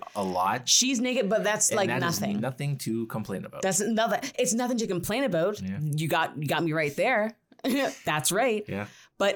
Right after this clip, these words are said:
Speaker 2: that's, again, that's something I expect.
Speaker 1: And the little tickling of the ivories after every
Speaker 2: We
Speaker 1: love
Speaker 2: see
Speaker 1: session.
Speaker 2: Exactly,
Speaker 1: I
Speaker 2: right?
Speaker 1: love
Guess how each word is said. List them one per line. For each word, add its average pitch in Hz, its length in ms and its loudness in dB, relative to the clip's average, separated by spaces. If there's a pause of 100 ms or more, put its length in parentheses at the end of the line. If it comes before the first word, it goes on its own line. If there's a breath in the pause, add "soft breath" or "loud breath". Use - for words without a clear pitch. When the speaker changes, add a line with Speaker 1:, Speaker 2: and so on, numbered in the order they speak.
Speaker 2:
that's, 196 220 0
again, 190 160 -2
that's 175 180 0
something 175 240 -2
I 160 80 0
expect. - 560 -2
Speaker 1:
And 98 140 -4
the 98 40 -2
little 107 200 -2
tickling 101 440 -4
of 101 80 -4
the 98 140 -2
ivories 98 460 -2
after 95 220 -6
every 185 100 0
Speaker 2:
We 247 140 0
Speaker 1:
love 285 60 2
Speaker 2:
see 262 300 2
Speaker 1:
session. 95 460 -4
Speaker 2:
Exactly, 170 580 0
Speaker 1:
I 143 40 -2
Speaker 2:
right? 151 260 2
Speaker 1:
love 208 120 0